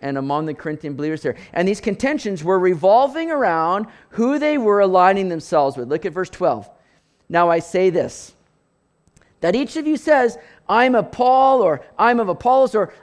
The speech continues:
'I'm of Cephas," which is Simon Peter, "or 'I'm of Christ.'"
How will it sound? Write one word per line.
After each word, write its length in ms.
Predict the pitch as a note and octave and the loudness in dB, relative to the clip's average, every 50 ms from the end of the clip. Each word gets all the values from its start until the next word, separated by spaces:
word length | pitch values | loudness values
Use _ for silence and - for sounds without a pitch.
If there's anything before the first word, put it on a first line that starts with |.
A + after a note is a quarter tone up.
| _ - | _ -2
'I'm 220 | G#3 A3+ A#3 A3 | 0 0 0 0
of 120 | F#3 D#3+ - | -2 -6 -8
Cephas," 800 | - - - - - A#3+ A#3+ B3 - _ A#3 A#3+ A#3+ A#3+ - - | -12 -20 -20 -10 -6 -4 -4 -4 -4 _ 0 0 0 0 -4 -8
which 200 | E3+ - - C#3+ | -10 -8 -6 -8
is 160 | C3+ C3 - | -10 -10 -12
Simon 440 | - - F#3+ F#3+ G3+ G#3 G3+ F#3 D#3+ | -6 -2 0 2 2 0 -2 -6 -8
Peter, 520 | - - G#3 A3 G#3 C4 D4+ E4 C#4 - _ _ _ _ _ _ _ _ _ _ _ _ _ _ | -8 -6 -6 -4 -4 -4 -6 -6 -10 -16 _ _ _ _ _ _ _ _ _ _ _ _ _ _
"or 440 | B3 D4+ E4+ F4 F4+ F4 - - - - | 2 4 6 6 4 4 2 0 -2 0
'I'm 240 | A#3+ C#4+ D#4+ D#4+ D#4+ | 0 2 2 0 0
of 100 | D#4+ D#4+ | -4 -2
Christ.'" 480 | - E4 E4+ F#4 G#4 - - - - | 0 0 0 0 0 -2 -6 -14 -20